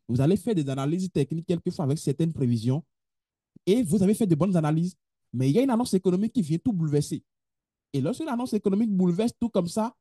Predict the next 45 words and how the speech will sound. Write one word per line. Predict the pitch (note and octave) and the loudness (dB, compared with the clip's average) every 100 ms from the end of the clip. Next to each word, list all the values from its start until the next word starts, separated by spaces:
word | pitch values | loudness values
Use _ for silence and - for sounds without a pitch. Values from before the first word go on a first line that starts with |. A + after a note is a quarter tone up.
| _ - | _ -6
eh | |
ben | D3+ D3+ | -4 -2
vous, | C3+ F#3+ | 0 0
vous | G#3 G#3+ | 0 2
avez | G#3+ | 2
l'impression | G3 E3 F3 G3+ | 0 -2 -4 -4
que | A3 | -6
c'est | D#3+ | -2
votre | C3+ F3 | -2 -2
analyse | D3+ D3 F3+ | -2 -2 0
technique | D3+ D3+ E3+ F3 | -2 -2 -4 -4
qui | F#3+ | -4
ne | D3+ | -4
marche | C#3 D#3+ - | -4 -4 -4
pas. | C#3+ _ - | -6 _ -2
Mais | C3+ | 0
en | D#3 | 2
réalité, | E3 F3 A3+ | 0 0 -2
ce | C#3 | -2
n'est | |
pas | - A3 | -4 -4
l'analyse | F3+ D3 C#3+ F3+ | -4 -6 -6 -6
technique | - C3+ F3 E3 | -6 -6 -6 -8
qui | |
ne | C3+ | -8
marche | C#3+ - | -8 -8
pas. | G3 A#2 _ _ | -10 -12 _ _
C'est | - B2+ | -6 -4
parce | E3 - | -4 -4
qu'il | A3+ | -4
y | A3+ | 0
a | |
un | G3+ | 2
événement | E3+ D3 D#3+ E3+ | 2 2 0 0
économique | G3+ D3+ - D3 D#3 G3 - | 0 0 -2 -6 -4 -4 -4
qui | G3 | -2
est | F#3+ | -2
venu, | C#3+ C3 C#3 D3 D3+ F#3 | -2 -6 0 2 2 2
en | D#3 | -4
fait, | D#3 E3+ F3+ F3 _ - | -4 -2 -2 -4 _ -6
modifier | D3 F3 D#3 E3+ - G3 | 2 4 4 0 0 0
les | D3 | 2
tendances | D#3+ F#3 C#3+ | 0 -2 -2
du | C3+ | -4
marché. | C3 A2+ E3 | -4 -6 -10